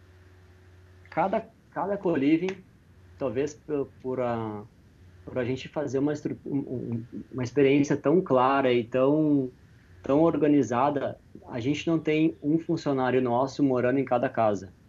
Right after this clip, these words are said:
Eu moro porque eu quero, e tem o Henrique, que também é nosso funcionário, mas que ele foi morador, e aí se transformou nosso funcionário, porque ele é incrível e, e faz total, tem total fit com, com o nosso crescimento como empresa. Ahn,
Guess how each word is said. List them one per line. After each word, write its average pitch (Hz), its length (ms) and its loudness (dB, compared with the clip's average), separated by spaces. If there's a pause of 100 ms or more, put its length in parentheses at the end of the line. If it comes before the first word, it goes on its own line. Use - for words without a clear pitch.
(140)
Eu 151 160 4
moro 139 300 2
porque - 160 -8
eu 208 60 -2
quero, 120 340 -4 (600)
e 120 140 -4
tem 135 200 4
o 147 80 2
Henrique, 143 520 0
que - 80 -20
também 131 400 0
é 143 40 0
nosso 127 280 -4
funcionário, 123 520 -2
mas 123 160 -6
que - 100 -4
ele 117 300 -2 (180)
foi 127 180 2
morador, 135 680 2 (240)
e 120 120 -2
aí 120 160 2
se 135 140 -6
transformou 127 540 -4
nosso 151 200 -4 (160)
funcionário, 127 480 0
porque 117 180 -6
ele 113 100 -2
é 117 40 0
incrível 131 480 2
e, 107 200 -2
e 107 220 -6
faz 113 160 -8
total, 127 480 0 (560)
tem 113 100 -6
total 131 260 2
fit - 420 0
com, 117 380 -4
com - 160 -10
o - 20 0
nosso 120 240 -2
crescimento 123 560 -2
como 120 140 -4
empresa. 131 520 -2 (960)
Ahn, 117 760 2